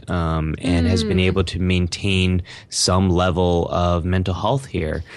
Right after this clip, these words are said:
Speaker 2: There,
Speaker 1: While
Speaker 2: the, the jury is out on the mental health piece with Carl, I would say, but
Speaker 1: I,
Speaker 2: go
Speaker 1: I mean,
Speaker 2: for
Speaker 1: but
Speaker 2: it. <laughs>
Speaker 1: I would say that, like, one of the big ways in which we define all this is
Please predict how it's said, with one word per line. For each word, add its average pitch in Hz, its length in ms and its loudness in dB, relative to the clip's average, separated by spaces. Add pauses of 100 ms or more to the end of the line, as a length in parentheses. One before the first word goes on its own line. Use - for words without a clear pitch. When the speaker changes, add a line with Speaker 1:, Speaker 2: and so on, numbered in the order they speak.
(260)
Speaker 2:
There, 92 140 2
Speaker 1:
While 95 400 2
Speaker 2:
the, 277 80 -2
the 269 60 -2
jury 214 380 2
is 175 180 -2
out 160 180 -2
on 156 160 -4
the 156 80 -4
mental 151 360 -4
health 147 280 -6
piece 151 260 -8
with - 140 -18
Carl, 139 360 -6
I - 120 -6
would 175 160 -10
say, - 320 -6 (140)
but - 240 -8 (200)
Speaker 1:
I, 147 120 0
Speaker 2:
go 104 80 0
Speaker 1:
I 170 80 2
mean, 254 160 2
Speaker 2:
for 170 60 0
Speaker 1:
but 58 340 -4
Speaker 2:
it. 240 100 -4 (140)
<laughs> - 120 -16
Speaker 1:
I 151 120 0
would 277 200 2
say 117 500 2
that, 104 540 -6
like, 117 260 -2
one 135 500 2
of 143 80 2
the 156 80 4
big 127 380 0
ways 104 440 0
in 110 100 -4
which 98 200 -4
we 104 80 -4
define 101 420 -4
all 90 160 0
this 82 300 0
is 92 360 -4